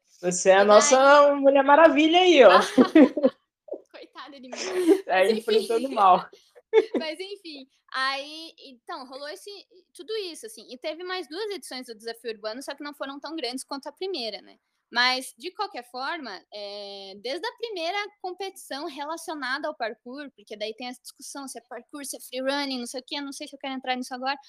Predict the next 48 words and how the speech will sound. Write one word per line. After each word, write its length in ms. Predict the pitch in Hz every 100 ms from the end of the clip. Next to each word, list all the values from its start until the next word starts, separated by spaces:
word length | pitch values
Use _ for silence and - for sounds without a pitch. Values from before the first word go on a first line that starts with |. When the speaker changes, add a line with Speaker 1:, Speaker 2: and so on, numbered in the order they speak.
| - - _ -
Speaker 2:
mas 460 | 220 240 247 240 240
teve 260 | 254 247 262
um 20 |
Red 220 | 269 233
Bull 140 | 240
Art 140 | 262 269
of 120 | 262
Speaker 1:
Uhum. 80 | 170
Speaker 2:
Motion 400 | 160 160 262 220 - 226
aqui 240 | 226 247
n-, 280 | 240 233 226 _
no 140 | 220 202
Brasil, 560 | 196 208 208 285 302
em 100 | 220
São 240 | - 208 208
Paulo, 320 | 240 262 277
em 80 | 233
dois 180 | 220 240
mil 140 | 294
e 60 | 311
onze. 420 | 247 247 - - -
E 80 | 208
também 280 | 254 330 294
teve 160 | 220
uma 120 | 208
galera 240 | 196 190 190
de 100 | 208
fora, 320 | 233 220 202 190
veio 180 | 185 190
Jason 340 | 202 208 247 -
Paul, 320 | 208 220 208
veio 240 | 190 190 190
o, 200 | 185 -
o 440 | 196 190 180 180 185
Ryan, 640 | 208 220 202 185 180 170 156 175
eh, 220 | 202 208 _
como 160 | 240 247
que 80 |
é 40 | 214
o 20 |
nome 180 | 214 214
do 80 | 196
menino 320 | 208 262 233
lá? 220 | 262 320 _ _ _ _ _ -
Tem 220 | 202 202
o 80 | 202
Phil 240 | - 220
Doyle. 560 | 202 190 220 294 311